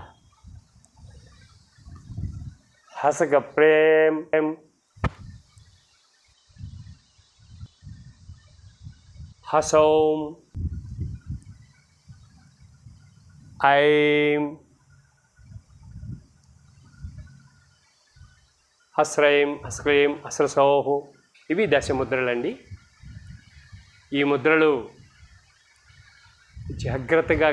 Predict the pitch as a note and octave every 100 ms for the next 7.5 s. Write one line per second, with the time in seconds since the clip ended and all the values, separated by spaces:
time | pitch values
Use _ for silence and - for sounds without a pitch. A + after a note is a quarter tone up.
0 | A2+ B2 C#3+ D#3 D3+ A#2 G#2+ D#3+ E3+ D3
1 | C#3 C3+ C#3 C#3+ C3+ C3+ D3 C3+ B2+ B2
2 | B2 A2+ - - - - - - - -
3 | - - D#3 C3+ B2+ D#3 E3 D3+ C#3 C3+
4 | C3+ D#3+ E3+ A2+ - - - - - -
5 | B2 C3+ C#3 B2 - C3 D3+ D3 C3+ B2+
6 | B2 G#2 F2 B2+ C3+ B2 B2 C3 D3 C#3+
7 | B2+ A2 - A2+ A2